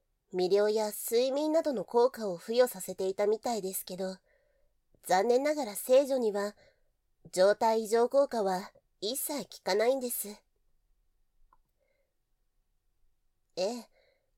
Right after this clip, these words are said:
学校では隠していましたが、私は百年に一人だけ誕生する聖女なんです。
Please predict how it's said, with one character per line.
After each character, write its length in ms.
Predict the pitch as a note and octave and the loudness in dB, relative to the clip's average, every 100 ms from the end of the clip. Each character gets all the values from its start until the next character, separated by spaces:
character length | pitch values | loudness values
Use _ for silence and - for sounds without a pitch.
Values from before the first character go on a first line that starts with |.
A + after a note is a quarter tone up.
| _ _ - | _ _ -8
学 460 | G3 G#3 A3+ D4 | 4 4 4 2
校 40 | D#4 | 2
で 120 | G4 | 2
は 260 | F4 C4+ - | 0 -2 -2
隠 260 | G3+ C4+ C#4+ | -2 0 -2
し 60 | |
て 100 | D4+ | -2
い 100 | A#3 | -4
ま 140 | F3 A#3+ | -4 -6
し 100 | - | -4
た 120 | C4 | -2
が、 260 | A3+ A3+ - _ _ _ _ _ _ | -2 -2 -8 _ _ _ _ _ _
私 440 | F3+ F#3+ G#3+ B3 | -2 -2 -2 0
は 180 | A3+ B3 | 4 4
百 340 | A#3+ A#3+ - | 2 -4 0
年 180 | D#4+ D#4+ | 2 2
に 100 | G3 | 2
一 200 | D#3+ - | -2 0
人 120 | A#3 | 2
だ 100 | C4+ | 2
け 100 | C4+ | 2
誕 320 | C#4 C4 B3 C4 | 0 0 0 4
生 160 | C#4 | 4
す 180 | C#4 C4+ | 2 -2
る 160 | C#4 C#4+ | -2 -4
聖 360 | - - C4+ | -2 6 6
女 120 | F4 D4+ | 6 0
な 120 | G#3 | -4
ん 40 | |
で 100 | F#3+ | -6
す。 160 | F3+ - | -8 -8